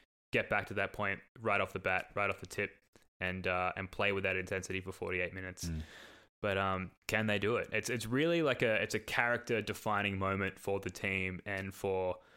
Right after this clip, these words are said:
Speaker 1: some of the bigger players like Brown and, and Tatum, like, how they respond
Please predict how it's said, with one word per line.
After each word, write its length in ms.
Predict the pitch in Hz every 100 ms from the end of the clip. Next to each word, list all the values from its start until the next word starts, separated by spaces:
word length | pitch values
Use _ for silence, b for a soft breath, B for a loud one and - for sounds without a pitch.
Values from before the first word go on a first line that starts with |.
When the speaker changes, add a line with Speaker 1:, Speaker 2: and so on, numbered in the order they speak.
| B _ _
Speaker 1:
some 160 | - 107
of 60 |
the 60 | 101
bigger 220 | 101 98
players 420 | 92 98 95 92
like 300 | 101 95 92
Brown 300 | - 95 92
and, 120 | 92 90
and 120 | 104 95
Tatum, 400 | 104 98 95 95 B B B _ - -
like, 220 | 95 98
how 280 | - 110 117
they 160 | 110
respond 560 | 104 - - 101 98